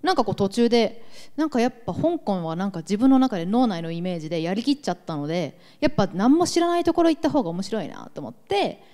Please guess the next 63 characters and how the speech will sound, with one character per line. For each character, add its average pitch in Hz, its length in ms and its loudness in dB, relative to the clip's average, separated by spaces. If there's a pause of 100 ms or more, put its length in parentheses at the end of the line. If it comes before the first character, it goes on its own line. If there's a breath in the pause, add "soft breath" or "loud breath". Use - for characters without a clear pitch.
じ 269 60 -2
ゃ - 20 0
あ - 0 -
デ 254 120 6
ン 254 60 8
マ 254 120 6
ー - 20 -6
ク 208 120 -6
に 180 100 -6
し - 80 -10
よ 190 80 0
う 196 40 -10
と 240 100 -2
思 370 100 0
っ - 20 0
て 392 140 -4
デ 349 80 0
ン 349 100 -4
マ 339 120 -2
ー - 20 -14
ク 339 120 -6
に 320 220 -4
行 - 20 -20
っ - 40 -20 (260)
て、 370 420 0 (840 soft breath)
な 285 100 2
ん 254 140 2
で 165 140 -6
だ 135 100 -10
っ 143 60 -14 (140)
け？ 143 220 -16 (420)
で、 339 200 2
出 330 180 4
会 339 100 4
っ-、 339 80 -4
最 339 220 0
初 349 160 0
に 339 60 0
出 330 100 2
会 330 60 2
っ 330 100 -4
た 233 80 0
彼 190 220 -4
氏、 - 420 -14
出 190 160 -6
会 196 80 0
っ 196 60 -8
た 180 80 -8
人 - 180 -10
は 233 160 2
ド 220 140 2
イ 247 40 0
ツ 214 80 -4
の 175 60 -2
人 175 140 -8
だ 160 60 -6
っ 156 40 -10
た - 140 -12
ん 143 80 -6
で 139 80 -10
す - 100 -20
け 196 80 -4
ど、 254 300 0